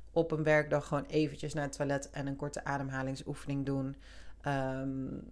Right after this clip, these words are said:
of even je ogen sluiten voor een korte meditatie. Ehm, en ja, sorry, maar ik klink nu echt een beetje als een moeder. Ga op tijd naar bed, ga op tijd slapen. Zeker nu dat je met die omslag zit van de zomer naar de herfst,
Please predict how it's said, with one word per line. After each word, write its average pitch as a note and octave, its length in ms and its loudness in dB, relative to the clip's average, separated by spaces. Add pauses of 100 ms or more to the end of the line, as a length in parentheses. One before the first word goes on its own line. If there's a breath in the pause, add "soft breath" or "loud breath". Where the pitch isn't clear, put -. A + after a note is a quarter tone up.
(520)
of - 140 -6
even F3+ 240 4
je F3+ 100 6
ogen F3 340 8
sluiten D3 320 6
voor D3+ 120 -2
een D#3 100 0
korte D#3+ 280 4
meditatie. C#3+ 1040 4 (680 loud breath)
Ehm, D3 440 -2 (160)
en D#3+ 220 2 (120)
ja, D3+ 360 4 (280)
sorry, F3 380 4
maar C#3 140 0
ik - 100 -4
klink D#3+ 200 0
nu D#3+ 60 2
echt E3 260 0
een F3 80 4
beetje D#3+ 240 6
als D3 140 0
een C#3 100 2
moeder. D#3 420 4
Ga - 300 0
op E3+ 140 -4
tijd F#3 240 6
naar D#3+ 120 4
bed, D#3+ 320 8
ga - 180 4
op E3 140 0
tijd E3 200 4
slapen. D#3+ 640 2 (520 soft breath)
Zeker E3+ 840 8
nu D#3+ 180 2
dat E3+ 180 2
je E3+ 60 -4
met E3 140 4
die - 160 -4
omslag E3 420 2
zit D#3 260 2
van D3 160 -2
de C3+ 80 0
zomer G3+ 420 4
naar D#3 160 0
de C#3 60 -4
herfst, G3 640 2